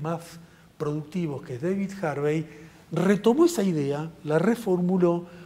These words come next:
con un concepto que es la acumulación por desposesión. La acumulación por desposesión viene de Rosa Luxemburgo y es la idea que el capital necesita generar formas de acumulación, eh, extremas,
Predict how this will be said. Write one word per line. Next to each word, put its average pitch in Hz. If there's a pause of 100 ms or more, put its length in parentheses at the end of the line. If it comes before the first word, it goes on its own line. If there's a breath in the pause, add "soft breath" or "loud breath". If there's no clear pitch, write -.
(180 loud breath)
con 202
un 240
concepto 226
que 196
es 180
la 185
acumulación 160
por 156
desposesión. 127 (500 loud breath)
La 202
acumulación 233
por 302
desposesión 233
viene 214
de 156
Rosa 160
Luxemburgo 170 (420 loud breath)
y 190
es 285
la 233
idea 233
que 190
el 180
capital 220 (220 loud breath)
necesita 202
generar 175
formas 226
de 175
acumulación, 156 (380 loud breath)
eh, 160
extremas, 143